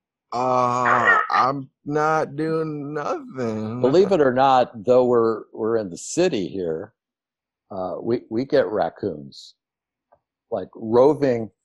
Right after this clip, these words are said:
Speaker 2: roving bands of raccoons that make the rounds. Maybe once a month they'll come in the patio, and we'd feed 'em,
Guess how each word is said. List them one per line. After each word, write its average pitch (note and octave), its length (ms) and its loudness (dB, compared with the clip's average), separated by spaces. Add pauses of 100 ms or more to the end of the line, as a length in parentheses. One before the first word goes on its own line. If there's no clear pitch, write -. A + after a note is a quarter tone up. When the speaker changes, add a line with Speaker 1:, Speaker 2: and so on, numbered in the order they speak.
(380)
Speaker 2:
roving A#2 460 2
bands A2+ 680 0
of E2+ 100 -14
raccoons F#2+ 600 -4
that F2 120 -12
make A2 240 -6
the G#2 80 -4
rounds. G2 420 -4
Maybe F#2+ 200 -6
once F#2 320 -6
a G2 60 -4
month F2+ 340 -8 (100)
they'll F#2 140 -6
come F2 380 -16 (540)
in D#2+ 100 -20
the D2+ 80 -18
patio, D#2+ 800 -10 (580)
and A2 120 -8
we'd G#2 180 -4 (120)
feed D#3 240 2
'em, D#2+ 180 -2